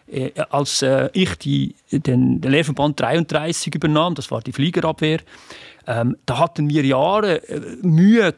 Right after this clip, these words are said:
Berufsunteroffiziere hinzukriegen. Wir hatten Jahre keinen mehr an der busa oder fast keine. Und dann haben wir einen Effort geleistet und haben drei Jahrgänge A vier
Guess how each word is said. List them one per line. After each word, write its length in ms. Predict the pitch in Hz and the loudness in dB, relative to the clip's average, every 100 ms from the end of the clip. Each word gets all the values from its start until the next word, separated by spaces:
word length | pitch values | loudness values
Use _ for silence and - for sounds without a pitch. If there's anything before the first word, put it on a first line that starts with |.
| _ _ - | _ _ -2
Berufsunteroffiziere 1400 | 156 196 202 - - 185 190 185 175 - 165 - 165 156 | 0 0 -2 -6 -4 0 2 2 0 -2 -6 -4 -2 -2
hinzukriegen. 680 | 151 160 - 139 170 143 131 | -2 -2 -6 -6 -4 -2 -2
Wir 80 | 131 | -2
hatten 280 | 127 131 | -4 0
Jahre 400 | 131 143 170 196 | 2 2 0 -2
keinen 480 | 170 - 143 208 196 | -4 -6 -4 -2 -2
mehr 200 | 180 185 | -2 -2
an 120 | 151 | -2
der 100 | 135 | -4
busa 360 | 127 160 208 190 | -2 -2 0 -2
oder 120 | 143 | -4
fast 360 | 131 - - - | -6 -6 -6 -8
keine. 400 | - 180 180 165 - - - - - | -8 -2 0 0 -4 -20 -20 -20 -10
Und 220 | - 131 160 | -6 -2 0
dann 120 | 160 | 0
haben 280 | 160 156 151 | 0 0 0
wir 160 | 151 | 0
einen 180 | 135 131 | 0 0
Effort 380 | 131 143 151 135 | 0 -2 -4 -2
geleistet 580 | 131 120 139 - 147 - | -2 -2 -4 -4 -2 0
und 180 | 127 | 2
haben 520 | 131 131 127 117 117 - | 2 2 2 0 -2 -4
drei 240 | - 131 175 | -4 -2 0
Jahrgänge 680 | 165 131 147 147 143 151 | 0 -2 -2 -2 -2 -2
A 80 | 123 | -4
vier 460 | 117 151 156 175 | -4 -4 -2 0